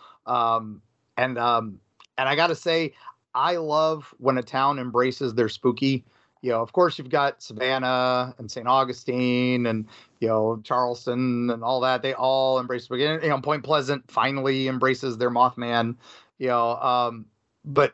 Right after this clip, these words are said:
you know, a lot of towns still don't like to talk about their monsters. But then some of them do it subtly. And there's one in North Carolina that, uh, Palsy's Island, which is a, um, you know, it's just a nice little coastal town,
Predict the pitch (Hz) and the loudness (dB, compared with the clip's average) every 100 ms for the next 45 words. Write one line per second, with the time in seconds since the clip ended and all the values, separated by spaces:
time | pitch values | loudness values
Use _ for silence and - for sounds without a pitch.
0 | _ 160 143 139 156 151 156 156 - 156 | _ -2 0 2 0 0 -2 -2 -2 -2
1 | 147 147 131 143 139 - 127 127 120 123 | 0 -2 0 -2 -2 -4 -2 -2 -2 -2
2 | 117 156 196 - 113 104 _ _ _ _ | 0 0 -2 -2 -4 -4 _ _ _ _
3 | _ _ _ _ - 160 170 156 - 208 | _ _ _ _ -4 0 0 -2 -4 0
4 | 262 240 208 208 175 - - - 170 165 | 2 0 -4 -2 -4 -6 -16 0 0 2
5 | 120 98 - _ _ _ _ _ _ _ | -4 -10 -20 _ _ _ _ _ _ _
6 | _ _ - 135 127 123 127 117 151 185 | _ _ -4 2 2 2 0 4 2 2
7 | 170 165 160 147 139 131 135 139 117 107 | -2 -2 -2 -2 0 0 -2 0 0 -2
8 | 101 _ _ _ _ _ - 131 120 139 | -4 _ _ _ _ _ -4 -2 -2 -2
9 | 123 - - 143 165 147 160 127 110 139 | -4 -2 0 2 2 -2 -6 -2 0 2
10 | 127 107 98 95 _ _ _ _ 120 117 | 0 -4 -8 -20 _ _ _ _ -4 -2
11 | 123 110 120 113 113 113 110 107 95 - | -2 0 0 0 0 2 2 0 -8 -16
12 | _ _ _ _ _ _ _ 143 131 143 | _ _ _ _ _ _ _ 2 2 -4
13 | 165 147 147 147 127 139 139 143 131 127 | -2 0 0 -4 0 0 0 -4 -4 0
14 | 120 123 127 123 123 | 2 2 0 -4 -6